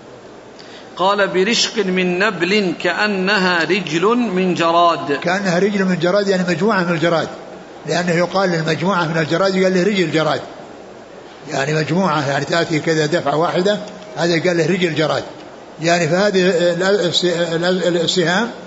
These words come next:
Speaker 2: جاءت يعني متتابعة مثل الجراد الذي يعني جاء متصلا بعضه ببعض.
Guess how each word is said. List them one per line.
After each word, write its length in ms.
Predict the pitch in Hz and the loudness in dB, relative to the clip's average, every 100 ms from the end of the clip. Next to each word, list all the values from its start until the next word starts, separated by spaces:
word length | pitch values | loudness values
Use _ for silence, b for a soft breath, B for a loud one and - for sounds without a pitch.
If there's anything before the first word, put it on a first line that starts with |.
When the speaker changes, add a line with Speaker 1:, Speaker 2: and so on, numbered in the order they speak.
| - - 170 | -18 -14 -2
Speaker 2:
جاءت 280 | 214 202 208 - - - - 170 | 0 0 -2 -4 -14 -18 -10 0
يعني 340 | 175 156 175 | 2 2 0
متتابعة 600 | 175 175 175 208 208 202 | 0 0 2 2 2 2
مثل 180 | 202 202 | 2 2
الجراد 380 | 180 190 185 170 | 2 2 2 2
الذي 440 | 165 156 165 170 - - - - - | 2 2 2 0 -6 -16 -18 -14 -2
يعني 480 | 180 165 165 160 165 - 143 - 147 135 160 151 156 160 | 0 2 2 0 -2 -6 -12 -10 -10 -6 -6 -4 -2 0
جاء 260 | 190 170 | 0 0
متصلا 460 | 170 175 196 185 170 | -2 0 0 0 0
بعضه 460 | 175 170 165 160 156 | 0 0 0 0 0
ببعض. 240 | 143 | 0